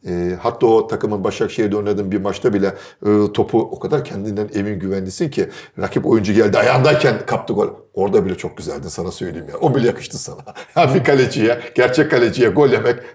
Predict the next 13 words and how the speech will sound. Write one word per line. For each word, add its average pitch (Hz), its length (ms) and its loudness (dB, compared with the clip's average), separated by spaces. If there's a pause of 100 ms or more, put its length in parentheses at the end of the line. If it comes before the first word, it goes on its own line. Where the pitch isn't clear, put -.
çok 135 220 0
iyi 107 160 -2
yakışıyor. 85 480 -10 (200)
<laughs> - 140 -20 (120)
Yani - 120 -4
o 120 40 -6
söyleyeyim. 92 380 -2 (240)
Peki 156 220 2
o 143 260 6 (520)
Paris, 143 360 -8
o 123 120 -2
çok 135 220 -2
zor 165 240 0